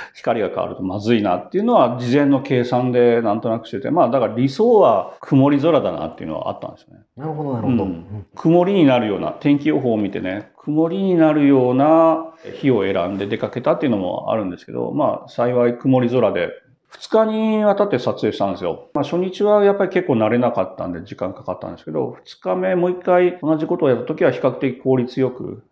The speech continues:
Speaker 1: うん、まあ、ほぼ半日で終わりましたかね。うん。で、
Speaker 2: うん。
Speaker 1: まあ、ずっと曇りだったんで、もともと学術写真自体がフラットな光を利用するんですね。陰影を使わない。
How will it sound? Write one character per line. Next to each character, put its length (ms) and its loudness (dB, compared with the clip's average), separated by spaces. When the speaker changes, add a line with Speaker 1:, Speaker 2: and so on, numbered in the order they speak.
Speaker 1:
う 40 -12
ん、 300 -8
ま 80 -2
あ、 280 2
ほ 280 -2
ぼ 300 0
半 300 -6
日 260 -4
で 260 -4
終 320 -4
わ 80 -14
り 60 -8
ま 140 -4
し 80 -12
た 100 -8
か 100 -10
ね。 300 -8
う 60 -16
ん。 240 -8
で、 120 -2
Speaker 2:
う 20 -2
ん。 20 -2
Speaker 1:
ま 340 2
あ、 40 -4
ず 80 0
っ 60 -2
と 100 -6
曇 240 2
り 60 4
だ 100 2
っ 100 -6
た 140 -4
ん 80 -8
で、 220 -8
も 100 -6
と 80 -2
も 140 2
と 520 4
学 320 0
術 240 -6
写 180 0
真 360 0
自 140 -6
体 280 -4
が 460 -2
フ 200 -8
ラ 100 0
ッ 40 -8
ト 100 -2
な 80 -2
光 260 -4
を 100 -6
利 160 -8
用 140 -4
す 80 -16
る 80 -14
ん 20 -14
で 80 -20
す 60 -20
ね。 160 -18
陰 320 6
影 140 4
を 100 4
使 240 -2
わ 100 0
な 160 -4
い。 100 -8